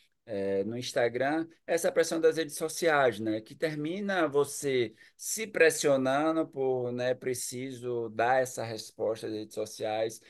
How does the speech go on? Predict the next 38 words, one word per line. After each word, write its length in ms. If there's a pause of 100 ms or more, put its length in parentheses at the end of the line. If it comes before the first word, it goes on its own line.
(140)
às 180
vezes 180
preciso 300
dar 120
essa 180
resposta 420
às 100
pessoas 320
que 80
não 160
tão 140
nem 180
aí 140
pra 160
você, 260
as 120
pessoas 280
que 60
você 120
nunca 240
sentou 260
pra 100
tomar 240
uma 60
cerveja, 360
tipo, 220
pelo 200
amor 200
de 80
Deus, 240
<laughs> 20
tá 160
ligado? 420 (500)
Então, 580 (360)
eu 120
acho 220
que 100
a 120